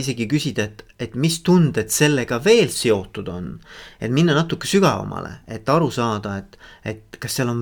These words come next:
veel mingisugused võib-olla, äh, sügavamad alam-, äh, sellised metatunded, eks ju, et mis on selle vihaga seotud. Et mis siis võivad olla need, äh, seotud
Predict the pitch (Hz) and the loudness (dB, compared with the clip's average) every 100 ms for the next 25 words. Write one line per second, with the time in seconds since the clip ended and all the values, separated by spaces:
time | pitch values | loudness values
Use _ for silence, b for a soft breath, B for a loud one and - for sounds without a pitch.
0 | 113 202 233 165 113 131 151 131 107 113 | 2 2 4 0 0 0 0 -2 -4 -4
1 | 101 104 107 98 123 - 104 101 101 98 | -4 -4 -4 0 0 2 -2 -2 -2 -4
2 | 101 - B B - 101 101 - 175 202 | -6 -10 B B -12 -10 -8 -4 0 2
3 | 202 127 107 104 104 101 - 82 131 208 | 4 2 -2 -4 -6 -6 -10 -2 2 4
4 | 202 110 107 107 - 98 92 101 110 110 | 4 2 -2 -6 -8 -10 -10 -12 -10 -8
5 | 110 143 214 - 107 107 113 107 - - | -2 0 0 0 -2 0 -2 -4 -8 -10
6 | - - 82 - B B B B 107 101 | -12 -12 -12 -16 B B B B -6 -6
7 | - 120 - 117 117 110 120 117 110 113 | -4 -4 -2 -2 -2 0 0 -2 -6 -2
8 | 208 202 - - - - _ _ _ _ | 0 0 -4 -16 -20 -20 _ _ _ _
9 | - 120 131 165 - 170 160 180 131 131 | -10 -2 4 4 4 4 8 8 6 4
10 | 170 139 98 104 107 98 - - - - | 4 4 0 -2 -2 -4 -8 -20 -20 -20
11 | - - 113 101 101 98 101 101 85 - | -20 -16 -12 -8 -6 -6 -6 -8 -12 -14
12 | - - 156 127 - - - | -6 4 6 6 0 -8 -10